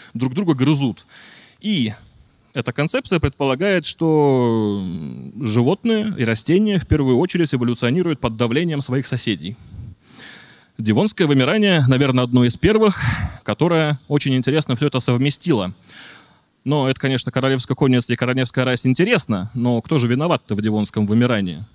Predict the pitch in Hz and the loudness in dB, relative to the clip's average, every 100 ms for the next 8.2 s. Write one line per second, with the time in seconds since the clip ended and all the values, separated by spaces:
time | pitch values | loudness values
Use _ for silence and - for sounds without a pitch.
0 | _ - - 113 107 101 - 117 101 95 | _ -12 -4 -2 -2 -2 -2 0 -2 -4
1 | _ _ _ _ _ _ - - - - | _ _ _ _ _ _ -20 -20 -20 -20
2 | _ _ _ _ _ - 139 185 196 131 | _ _ _ _ _ -4 -2 2 4 4
3 | 107 - - - - - - - - - | 2 -4 -6 -6 -6 -8 -14 -20 -20 -20
4 | - 120 120 131 233 156 110 104 - - | -4 0 2 2 2 2 0 -6 -12 -20
5 | _ _ _ _ _ _ _ _ _ _ | _ _ _ _ _ _ _ _ _ _
6 | 123 113 107 110 151 127 117 101 - - | 2 2 2 0 2 2 0 -6 -16 -20
7 | - - - 139 113 104 110 170 - 202 | -18 -10 -2 0 0 0 2 2 2 -2
8 | 196 | -2